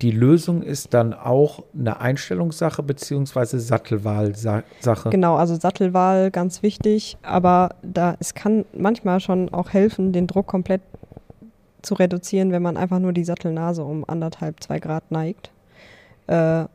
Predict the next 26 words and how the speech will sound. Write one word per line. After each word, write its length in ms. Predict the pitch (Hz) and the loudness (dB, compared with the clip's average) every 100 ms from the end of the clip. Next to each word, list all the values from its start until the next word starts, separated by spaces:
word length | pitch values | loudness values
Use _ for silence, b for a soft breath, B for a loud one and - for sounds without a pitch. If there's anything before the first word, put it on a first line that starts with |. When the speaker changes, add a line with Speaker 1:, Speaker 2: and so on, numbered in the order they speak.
| _ | _
Speaker 2:
und 260 | - 180 170 | -6 -4 -2
das 220 | 170 - | -4 -2
war 100 | 165 | -2
dann 180 | 165 160 | 0 -4
schon 240 | - 160 165 | -4 -4 -4
vielleicht 300 | 160 156 - | -2 -4 0
die 60 | 175 | 4
Lösung 340 | 180 175 156 | 4 4 0
fürs 240 | - 156 | -2 -6
Problem. 440 | - - 156 151 156 | -6 -6 -2 -2 -4
Aber 260 | - 156 156 | -4 -2 -2
meistens 420 | 156 185 185 175 | -2 -2 -2 -4
ist 60 | 170 | -4
es 200 | 170 - | -4 -4
irgendwie 340 | 165 170 160 | -4 -2 -2
ein, 160 | 156 165 b b b b b b b b b b - _ - | -2 -4 b b b b b b b b b b -20 _ 0
eine 80 | |
Kombination 580 | 196 208 190 180 - 180 | 4 6 6 4 2 0
aus 160 | 160 - | 0 -2
allem. 400 | 151 160 170 160 170 | 0 0 0 -2 -2
Sattel, 340 | 170 175 165 | 0 0 -2
falscher 320 | - 170 180 | -2 -2 0
Sattel, 500 | 165 - 165 160 165 - _ - | -2 0 0 0 -2 -6 _ -2
falsche 580 | 170 - 170 165 160 165 | -2 0 0 0 0 0
Satteleinstellung, 1080 | 165 - - 160 - 170 160 160 156 160 156 _ _ | -2 -2 -2 -2 0 -2 0 0 -2 -4 -8 _ _
äh, 320 | 160 156 160 | -4 -2 -2